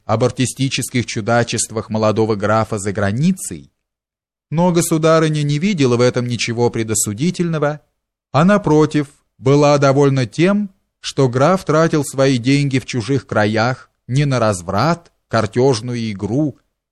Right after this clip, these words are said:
и разные грубые проделки, чем отличались другие русские туристы, давая иностранцам плохое понятие о нравственном и умственном развитии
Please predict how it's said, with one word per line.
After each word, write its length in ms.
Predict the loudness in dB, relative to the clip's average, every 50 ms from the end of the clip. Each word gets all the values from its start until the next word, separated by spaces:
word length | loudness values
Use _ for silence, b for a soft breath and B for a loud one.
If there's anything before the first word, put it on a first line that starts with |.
| _ _
и 80 | 2 4
разные 500 | 4 6 4 4 4 2 0 0 0 0
грубые 420 | 0 2 2 2 4 4 2 2
проделки, 840 | 2 2 0 0 2 2 2 2 2 0 0 -2 -4 -4 -4 -4 -8 _ _ _ _ _
чем 240 | _ -2 0 2 2
отличались 640 | 2 0 0 -2 -2 0 0 2 2 2 0 0 -4
другие 420 | -4 -6 -6 -4 -2 -2 0 0
русские 440 | 0 -2 -4 -8 -10 -8 -6 -6 -6
туристы, 720 | -4 -4 -6 -6 -2 -2 -2 -2 -4 -6 -8 -12 -12 -12 -16 _ _ _ _ _ _ _ _
давая 460 | _ 0 0 2 4 4 4 4 2 2
иностранцам 760 | 2 0 -2 -2 -4 -2 0 0 2 0 -2 -2 -4 -6 -4
плохое 480 | -2 -2 -2 0 0 0 2 2 0
понятие 600 | 0 0 -2 0 0 -2 -4 -4 -4 -4 -2 0
о 80 | 0 0
нравственном 840 | 0 0 0 0 0 0 -2 -4 -8 -8 -8 -6 -6 -6 -6 -8 -10
и 100 | -6 -4
умственном 640 | -4 -2 -2 -2 -4 -4 -6 -8 -8 -6 -6 -4 0
развитии 800 | 0 0 0 -2 -4 -8 -8 -8 -8 -6 -6 -4 -4 -6 -8